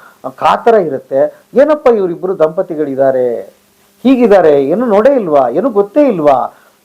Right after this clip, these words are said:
ಏನೋ ಕೇಳಿದ್ರೆ ಏನೋ ಒಂದಿಷ್ಟು ಅಮೌಂಟ್ ಅಂತ ಹೇಳ್ತಾ ಇದ್ರು. ಅದಕ್ಕೆಲ್ಲ ಕಾರಣ ನಾವು ನೀವು ಇವತ್ತು ಜಾಕ್ ಅನಿಲ್ ಅವ್ರು ನೆನೆಸ್ಕೋಬೇಕು. ಅವ್ರು ಹೇಗೆ ಬ್ಯಾಂಕಲ್ಲಿ ಅದನ್ನು ಸೇಫಾಗಿ ಇಟ್ಟಿದ್ದಾರೆ ಅಂತ ಹೇಳಿದ್ರೆ,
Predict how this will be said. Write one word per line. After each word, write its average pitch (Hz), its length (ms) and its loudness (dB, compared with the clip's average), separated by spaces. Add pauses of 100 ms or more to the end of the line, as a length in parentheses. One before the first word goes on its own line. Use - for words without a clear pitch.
(140)
ಏನೋ 302 200 2
ಕೇಳಿದ್ರೆ 262 400 0
ಏನೋ 269 160 2
ಒಂದಿಷ್ಟು 226 360 -4
ಅಮೌಂಟ್ 190 280 -6
ಅಂತ 165 180 -8
ಹೇಳ್ತಾ 139 360 -6
ಇದ್ರು. 117 340 -10 (280)
ಅದಕ್ಕೆಲ್ಲ 220 440 0
ಕಾರಣ 170 300 2
ನಾವು 156 360 -4
ನೀವು 143 260 -10
ಇವತ್ತು 131 320 -10
ಜಾಕ್ 160 320 -4
ಅನಿಲ್ 135 200 -6
ಅವ್ರು 117 180 -4
ನೆನೆಸ್ಕೋಬೇಕು. 113 720 -10 (400)
ಅವ್ರು 110 140 -4
ಹೇಗೆ 202 280 0
ಬ್ಯಾಂಕಲ್ಲಿ 160 440 2
ಅದನ್ನು 170 180 -4
ಸೇಫಾಗಿ 160 420 -2
ಇಟ್ಟಿದ್ದಾರೆ 123 400 -2
ಅಂತ 101 180 -12
ಹೇಳಿದ್ರೆ, 120 600 -4